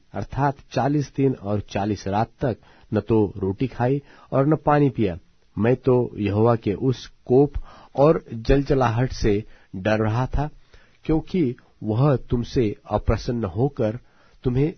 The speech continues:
सत्यानाश करने को था, परंतु यहोवा ने उस बार भी मेरी सुन ली और यहोवा हारून से इतना कोपित हुआ कि उसे भी सत्यानाश करना चाहा। परंतु उसी समय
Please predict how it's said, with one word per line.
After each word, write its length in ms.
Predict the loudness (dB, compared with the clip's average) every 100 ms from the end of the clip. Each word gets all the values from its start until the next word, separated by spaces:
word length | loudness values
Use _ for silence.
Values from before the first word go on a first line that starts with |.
| -8
सत्यानाश 720 | -4 -4 -2 0 2 0 0
करने 300 | 0 2 0
को 160 | 0
था, 340 | -4 -6 -12 -16 _ _ -2
परंतु 440 | 0 0 0 -4 -4 -16 -20 -12 0
यहोवा 380 | 4 6 6 4
ने 180 | 0
उस 280 | 0 -2 -2
बार 280 | 2 4 4
भी 320 | 0 0 -2 -2
मेरी 220 | 0 0
सुन 300 | 0 -4 -4
ली 180 | -6 -10 -16 -20 -20 -2
और 300 | 6 6 6
यहोवा 640 | 2 2 4 4 4 2 -2 -12 -20
हारून 380 | -2 2 4 4
से 220 | 2 4
इतना 440 | 2 0 -8 0 0
कोपित 400 | 0 -2 0 2
हुआ 300 | 6 6 4 -4 -20 -4
कि 120 | 0
उसे 320 | 2 2 2
भी 280 | 2 2 0
सत्यानाश 720 | -2 -4 0 2 2 2 0 -2
करना 360 | -4 -2 -2
चाहा। 340 | -2 -4 -8 -10 -18 _ _
परंतु 460 | 0 0 0 -2 -2 -8 -20 _ -2
उसी 260 | 0 0
समय 440 | 0 2 4 2